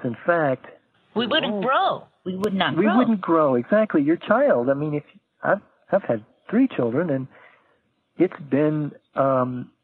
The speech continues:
Speaker 1: a process for me to learn, to let them learn from their own errors, from their own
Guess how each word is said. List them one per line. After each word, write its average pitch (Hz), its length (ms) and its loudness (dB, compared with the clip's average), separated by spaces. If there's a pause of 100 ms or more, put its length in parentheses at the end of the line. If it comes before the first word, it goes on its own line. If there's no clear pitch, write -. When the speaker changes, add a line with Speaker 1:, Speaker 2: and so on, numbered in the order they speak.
(400)
Speaker 1:
a - 60 -10
process 151 480 0 (100)
for 123 100 -2
me 180 400 0 (440)
to 139 280 2
learn, 147 680 0 (180)
to 139 80 2
let 165 320 0
them 156 280 2
learn 117 500 -2 (180)
from 127 200 0
their 120 160 2
own 117 400 -2 (1200)
errors, 123 360 2 (100)
from 107 120 -10
their 107 220 -2
own 120 520 -2